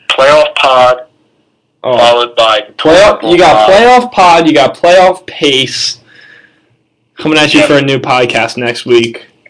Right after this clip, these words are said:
Speaker 2: You don't wanna miss it. You really don't. You can't miss it.
Speaker 1: You can't miss it.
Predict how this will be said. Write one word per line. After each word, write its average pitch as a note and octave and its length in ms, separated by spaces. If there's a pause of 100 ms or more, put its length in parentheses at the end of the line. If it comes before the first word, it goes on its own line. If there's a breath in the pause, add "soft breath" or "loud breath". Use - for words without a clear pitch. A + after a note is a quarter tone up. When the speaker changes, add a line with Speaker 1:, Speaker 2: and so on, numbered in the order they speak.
Speaker 2:
You C#3+ 120
don't F3 180
wanna E3 160
miss D3 240
it. - 60
You D3+ 140
really F#3 280
don't. C#3+ 240
You D#3+ 120
can't A3 360
miss A#2+ 240
it. A#2 140 (1040)
Speaker 1:
You - 80 (120)
can't C3 260
miss G#2 200
it. G#2 240